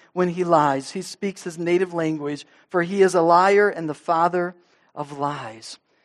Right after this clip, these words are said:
Jesus is all about truth. He is the way, the truth, and the life, the complete opposite. Our enemy is trying to get us to,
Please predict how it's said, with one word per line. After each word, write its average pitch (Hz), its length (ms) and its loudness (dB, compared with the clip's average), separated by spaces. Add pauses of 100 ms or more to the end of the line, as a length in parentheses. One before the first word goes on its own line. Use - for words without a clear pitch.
(220)
Jesus 196 640 0
is 170 140 0
all 190 200 6
about 185 340 4
truth. 151 440 -4
He 180 160 0
is 185 140 4
the 180 80 0
way, 185 300 4
the 190 100 0
truth, 190 340 -8
and 170 120 -6
the 160 80 2
life, 196 480 6 (340)
the 156 100 -14
complete 180 460 -2
opposite. 180 720 -2 (340)
Our 147 220 -8
enemy 185 560 -2 (840)
is 147 180 -16
trying 190 340 0
to 185 100 -8
get 185 220 2
us 180 260 2
to, 165 420 -2